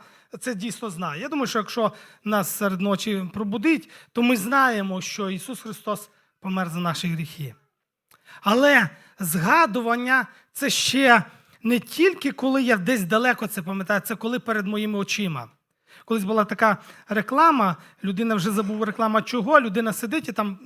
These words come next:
здається, в екс-факторі чи в чому там говорить яке слово одне. Може, це памперси було чи що, що я, щоб не забудь, бо ввечері дружина сказала купити, він там говорить це собі, щоб не забудь. І потім в кінці кінців забув,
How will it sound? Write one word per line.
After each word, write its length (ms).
здається, 380
в 40
екс-факторі 520
чи 140
в 40
чому 220
там 200
говорить 400
яке 200
слово 320
одне. 280
Може, 240
це 120
памперси 520
було 220
чи 120
що, 260
що 200
я, 280
щоб 200
не 140
забудь, 300
бо 120
ввечері 360
дружина 380
сказала 360
купити, 420
він 120
там 200
говорить 460
це 80
собі, 220
щоб 180
не 100
забудь. 380
І 20
потім 260
в 40
кінці 260
кінців 340
забув, 380